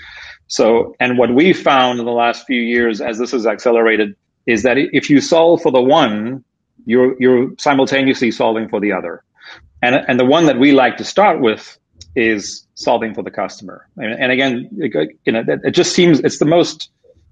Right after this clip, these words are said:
it, it just makes the most sense. If you, if you can solve for the customer, in other words, you're building the trust, and, and you're then, le-, in, in our case, we're building the technology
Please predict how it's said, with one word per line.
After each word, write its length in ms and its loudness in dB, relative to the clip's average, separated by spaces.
it, 180 -4
it 60 -4
just 180 -2
makes 220 0
the 80 0
most 240 0
sense. 320 -4
If 120 -6
you, 80 0
if 140 -4
you 80 0
can 120 0
solve 320 0
for 80 -2
the 100 -4
customer, 600 -6
in 60 -10
other 100 -2
words, 280 -4
you're 160 -18
building 360 -2
the 80 -8
trust, 500 -2
and, 340 -4
and 220 -6
you're 260 6
then, 280 0
le-, 340 -2
in, 240 -6
in 100 -4
our 160 -2
case, 380 -4
we're 180 0
building 340 -4
the 100 -8
technology 840 -10